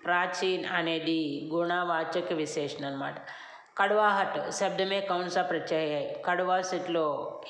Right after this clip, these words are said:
ఏ ప్రత్యయం ఉందంటే హట్, టా, ఆహట్, ఆహ్. ఆహట్, కడువా ప్లస్ ఆహట్, కడువాహట్. కాబట్టి దీంట్లో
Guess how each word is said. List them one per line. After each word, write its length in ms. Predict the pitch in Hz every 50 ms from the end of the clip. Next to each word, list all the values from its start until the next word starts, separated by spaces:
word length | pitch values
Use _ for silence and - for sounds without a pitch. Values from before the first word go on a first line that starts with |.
| - 165
ఏ 300 | 170 175 185 196 196 202
ప్రత్యయం 560 | 202 - 180 170 165 - - 175 170 170 165
ఉందంటే 640 | 160 156 156 160 156 165 185 202 226 226 - - - - - - - -
హట్, 600 | - 180 180 180 - 196 202 214 208 208 - -
టా, 340 | 175 170 170 170 180 175 - - - - -
ఆహట్, 680 | 160 165 165 170 180 175 170 - - - - - - -
ఆహ్. 680 | - 147 156 151 135 123 - - - - - - - - - - - _ 156
ఆహట్, 560 | 165 175 185 185 175 175 160 147 - - 139 - - - -
కడువా 500 | 185 175 170 175 180 185 180 185 202 214
ప్లస్ 720 | - - - 185 196 208 196 - - - - - - 180
ఆహట్, 440 | 165 160 165 151 156 147 151 - 156 - - -
కడువాహట్. 960 | 175 175 170 180 170 165 160 156 156 156 147 151 156 147 - - 156 - -
కాబట్టి 320 | 175 160 170 170 - 165
దీంట్లో 600 | 151 170 175 180 180 190 185 170 151 143 - -